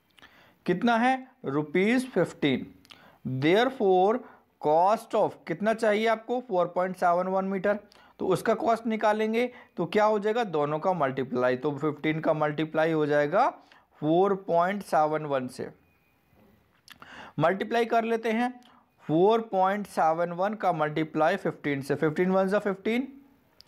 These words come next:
फ़िफ़्टीन सेवन जा वन ज़ीरो फ़ाइव, it will become, ऐड करेंगे तो वन ज़ीरो सिक्स, ओके, सिक्स लिख लेते हैं, टेन बचा हमारे पास, फ़िफ़्टीन फ़ोर जा सिक्सटी, सिक्सटी प्लस टेन is सेवेंटी,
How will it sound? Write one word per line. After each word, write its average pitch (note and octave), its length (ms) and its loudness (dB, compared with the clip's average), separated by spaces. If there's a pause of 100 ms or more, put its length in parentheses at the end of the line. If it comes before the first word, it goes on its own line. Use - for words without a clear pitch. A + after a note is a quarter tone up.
(500)
फ़िफ़्टीन A#3 460 2
सेवन A3 360 2
जा C4+ 200 2 (800)
वन F3 280 2
ज़ीरो A3+ 220 0
फ़ाइव, B3+ 360 0 (800)
it F3+ 180 2
will A3+ 140 4
become, A3 400 2 (120)
ऐड F3+ 200 0
करेंगे G#3+ 280 -4
तो A3+ 120 -2
वन F#3+ 340 0
ज़ीरो G#3 240 -2
सिक्स, A#3+ 360 -6
ओके, D3+ 280 -2
सिक्स F3+ 280 -4
लिख G3+ 140 2
लेते G#3+ 220 2
हैं, A3+ 260 2 (500)
टेन G3+ 220 2
बचा A3+ 200 0
हमारे A#3 200 0
पास, B3+ 340 0 (340)
फ़िफ़्टीन F3+ 360 2
फ़ोर A#3 200 2
जा A#3 120 2
सिक्सटी, A#3+ 440 -4
सिक्सटी A3 340 -2
प्लस G#3 300 0
टेन G3+ 280 2
is D4+ 80 -6 (480)
सेवेंटी, B2 600 -2